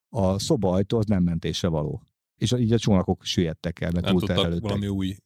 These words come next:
Speaker 2: helyzetre
Speaker 1: És hogy há-,
Speaker 2: reagálni.
Speaker 1: és oké, és e-, e-, és szerintem ez egy zseniális komment volt, én nagyon szeretem ezt a kommentet, mert gondolkodom, hogy hány ilyen dolog van, hogy az agyadban kialakulnak bizonyos típusú helyzetekre, bizonyos típusú
Speaker 2: Ez a
Speaker 1: megoldások.
Speaker 2: tipikus a madzagos példád.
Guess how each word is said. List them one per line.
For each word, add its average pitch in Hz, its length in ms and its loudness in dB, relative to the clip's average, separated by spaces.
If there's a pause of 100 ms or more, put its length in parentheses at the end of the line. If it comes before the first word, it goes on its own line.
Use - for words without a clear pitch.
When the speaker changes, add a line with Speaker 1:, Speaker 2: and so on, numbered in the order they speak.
(140)
Speaker 2:
helyzetre 98 540 -4
Speaker 1:
És 95 140 -2
hogy 131 80 4
há-, 117 200 2
Speaker 2:
reagálni. 90 360 -4
Speaker 1:
és 156 180 0
oké, 175 200 0
és 92 120 2
e-, 117 140 -2
e-, 131 120 2
és 131 160 0
szerintem 139 240 0
ez 131 100 2
egy 135 120 2
zseniális 101 520 2
komment 90 380 2
volt, 98 200 0
én 113 60 2
nagyon 107 160 2
szeretem 85 400 -4
ezt 85 180 -4
a 95 40 0
kommentet, 95 540 0 (260)
mert 95 140 -2
gondolkodom, 98 440 2
hogy 87 100 0
hány 147 260 2
ilyen 92 200 2
dolog 95 300 2
van, 131 220 2
hogy 110 220 0 (360)
az 104 160 0
agyadban 98 640 0
kialakulnak 95 720 0
bizonyos 101 360 0
típusú 95 300 -2
helyzetekre, 95 460 0
bizonyos 95 300 -2
típusú 95 360 -4
Speaker 2:
Ez 90 60 2
a - 20 2
Speaker 1:
megoldások. 95 640 0
Speaker 2:
tipikus 143 220 -4
a 117 60 -2
madzagos 92 440 -4
példád. 82 380 -6